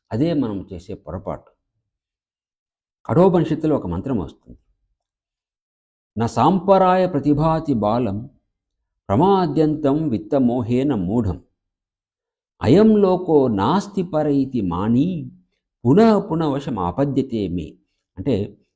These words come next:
యమధర్మరాజు నచికేతునికి చెప్తున్నాడు, "నా సాంపరాయ ప్రతిభాతి బాలం",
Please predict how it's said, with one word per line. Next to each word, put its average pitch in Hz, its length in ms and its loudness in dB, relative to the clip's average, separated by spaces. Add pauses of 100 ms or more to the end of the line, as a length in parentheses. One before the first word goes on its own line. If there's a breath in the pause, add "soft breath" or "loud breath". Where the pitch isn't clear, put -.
(120)
యమధర్మరాజు 143 800 0
నచికేతునికి 135 640 -2
చెప్తున్నాడు, 87 500 -10 (640)
"నా 120 60 -2
సాంపరాయ 185 760 4
ప్రతిభాతి 165 640 -2
బాలం", 87 280 -6